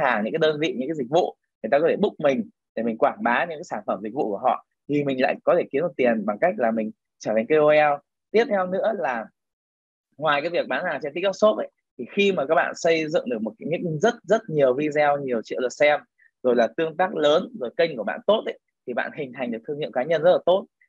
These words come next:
Và thương hiệu rất là tốt rồi, vừa thì vừa là truyền thông được và vừa, vừa là marketing được. Thì các bạn thấy rằng là rất đơn giản là bạn chỉ cần để cái link bio ở trên cái kênh TikTok của bạn thôi, thì bạn đang bán sản phẩm gì, bán cái dịch vụ gì,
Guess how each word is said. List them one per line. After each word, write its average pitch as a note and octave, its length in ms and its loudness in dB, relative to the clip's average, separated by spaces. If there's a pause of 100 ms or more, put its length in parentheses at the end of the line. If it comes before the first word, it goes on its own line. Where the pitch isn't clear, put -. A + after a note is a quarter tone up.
(120)
Và C3+ 180 -4
thương G3 180 0
hiệu G3 200 0
rất G#3+ 140 2
là F#3 140 0
tốt G3+ 200 0
rồi, A#2+ 220 -2
vừa C#3+ 320 2 (360)
thì C3+ 100 -4
vừa C#3+ 200 4
là G3 120 2
truyền B2+ 200 -6
thông D3+ 240 -4
được A#2+ 140 -2 (320)
và B2+ 160 -2
vừa, C#3 340 4
vừa D3+ 280 2
là B2+ 100 2
marketing D3 480 -6
được. A#2+ 160 0 (260)
Thì C3+ 60 -2
các C#3+ 60 0
bạn D#3+ 220 2
thấy C#3 160 0
rằng C3+ 260 -2
là A2 200 0
rất F#3+ 140 0
đơn D#3+ 200 2
giản A2 200 0
là F#2+ 80 -4
bạn - 200 0
chỉ G#2 100 -14
cần A2 160 0
để G2 220 2
cái D3+ 60 0
link D3 180 0
bio C#3+ 440 4 (260)
ở F2+ 380 -2
trên C#3+ 260 0
cái C#3+ 140 -6
kênh D3 140 0
TikTok F#3 260 4
của - 80 0
bạn G#2+ 240 0
thôi, C3 200 0
thì A2+ 40 -6
bạn - 160 -2
đang C3 160 -2
bán C3+ 240 0
sản B2+ 200 -2
phẩm F#2+ 180 -6
gì, G2+ 160 -4
bán A2+ 160 2
cái G3 80 0
dịch C#3 140 -4
vụ A2+ 260 -2
gì, A2 140 -4